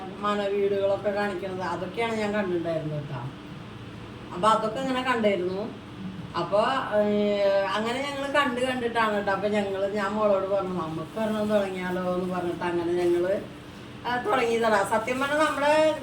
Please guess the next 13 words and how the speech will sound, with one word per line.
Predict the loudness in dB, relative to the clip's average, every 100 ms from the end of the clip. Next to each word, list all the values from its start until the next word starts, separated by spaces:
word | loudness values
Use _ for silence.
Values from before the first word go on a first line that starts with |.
| -2
ടെറസിന്റെ | -2 -2 -4 -2
മുകളിൽ | 0 0 0
ഇഷ്ടം | -4 -6 -2 0
പോലെ | 2 2
കൃഷിയും | 0 0 -2 -2 2
കാര്യങ്ങളും | 4 4 4 -2 -2 0
ഉള്ള | 0 2
കാലത്തൊന്നും | 4 4 2 -2 -4 -2 -2 -2 -2 -8 -14 -2
നമ്മൾ | 0 2 2
ഇതിനെ | 2
കുറിച്ച് | 0 -2 -4 -2
ചിന്തിച്ചില്ല | -2 -2 -2 -2 0 2
കേട്ടോ. | 2 0 0